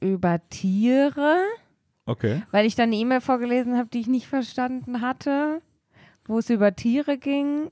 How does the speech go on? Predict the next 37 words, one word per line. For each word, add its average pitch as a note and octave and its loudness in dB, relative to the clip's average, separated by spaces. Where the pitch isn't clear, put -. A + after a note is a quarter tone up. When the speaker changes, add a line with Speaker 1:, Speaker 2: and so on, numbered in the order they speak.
Speaker 1:
weil A3 4
du G#3+ -4
warst A3+ 2
irgendwie A3 0
im G3 -2
Tierpark C4 -2
und A3+ -2
hattest G#3+ -4
irgendwie G3 -4
von G3+ -4
was G3+ 2
erzählt C4 0
und G#3+ -2
ich F#3+ -6
wusste A3+ -2
aber F#3+ -2
nicht - -2
mehr A#3+ 4
von G3+ 2
was. C4+ 2
Speaker 2:
Sollen C#3 4
wir G#3+ 6
Speaker 1:
Und B3 4
Speaker 2:
die D#3+ 2
jetzt D3+ 0
Speaker 1:
darauf B3+ 4
Speaker 2:
gemeinsam E3+ -2
Speaker 1:
nahm A#3+ 2
es A#3 -8
Bezug. C#4 -4
Warte, G#3 -6
warte. G#3+ -8
Speaker 2:
Ja. A2 -2
Speaker 1:
Und A#3+ -2
dann B3 2
habe C#4+ 0
ich - -12